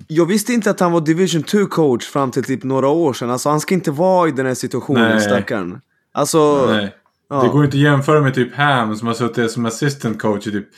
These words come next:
Speaker 2: tolv år under rutinerade coacher och sen kommer en division två coach. Alltså, second row betyder ju att du inte sitter på vanliga bänken, du sitter ju en rad bakom. Du har inte ens varit assistant coach, du har ju typ varit
Speaker 1: Scout,
Speaker 2: jag
Speaker 1: typ.
Speaker 2: vet inte. Ja, men
Speaker 1: Ja.
Speaker 2: typ vattenpojk.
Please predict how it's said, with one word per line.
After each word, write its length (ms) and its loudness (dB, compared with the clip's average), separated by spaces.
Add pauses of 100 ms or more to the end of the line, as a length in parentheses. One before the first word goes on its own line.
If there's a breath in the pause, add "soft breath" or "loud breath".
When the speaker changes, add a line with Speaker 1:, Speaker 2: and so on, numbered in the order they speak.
(440 loud breath)
Speaker 2:
tolv 420 2
år 480 2
under 420 0
rutinerade 640 0
coacher 480 0
och 80 -4
sen 140 -6
kommer 180 0
en 80 -2
division 360 -2
två 300 -2
coach. 280 0 (300 loud breath)
Alltså, 200 -4
second 440 2
row 200 6
betyder 280 0
ju 100 2
att 100 -2
du 120 0
inte 180 -4
sitter 380 -2
på 140 -2
vanliga 400 2
bänken, 360 -2
du 80 -4
sitter 260 -2
ju 60 2
en 180 -2
rad 240 0
bakom. 540 -2 (520)
Du 80 2
har 80 6
inte 120 2
ens 120 2
varit 220 4
assistant 500 0
coach, 240 0
du 80 -2
har 80 4
ju 60 2
typ 160 0
varit 560 2 (200 soft breath)
Speaker 1:
Scout, 580 0
Speaker 2:
jag 80 -2
Speaker 1:
typ. 100 2
Speaker 2:
vet 200 0
inte. 260 -10
Ja, 180 0
men 80 -2
Speaker 1:
Ja. 160 0
Speaker 2:
typ 240 0
vattenpojk. 600 0